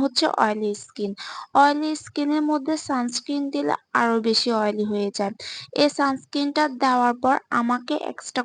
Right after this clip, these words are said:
কোনো পাউডার ইউজ করতে হয়নি। এই সানস্ক্রিনটা দিয়ে আমি সরাসরি বাইরে যেতে পারছি এবং এই সানস্ক্রিনটা দেওয়ার পর অনেক বেশি ব্রাইট দেখায় না। স্কিনটা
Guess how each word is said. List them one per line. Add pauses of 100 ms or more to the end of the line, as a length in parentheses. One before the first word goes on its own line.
কোনো (140)
পাউডার (100)
ইউজ (100)
করতে
হয়নি। (400)
এই
সানস্ক্রিনটা (120)
দিয়ে (120)
আমি (100)
সরাসরি (160)
বাইরে (100)
যেতে
পারছি (260)
এবং (180)
এই (100)
সানস্ক্রিনটা (100)
দেওয়ার
পর (240)
অনেক (140)
বেশি (500)
ব্রাইট (120)
দেখায়
না। (260)
স্কিনটা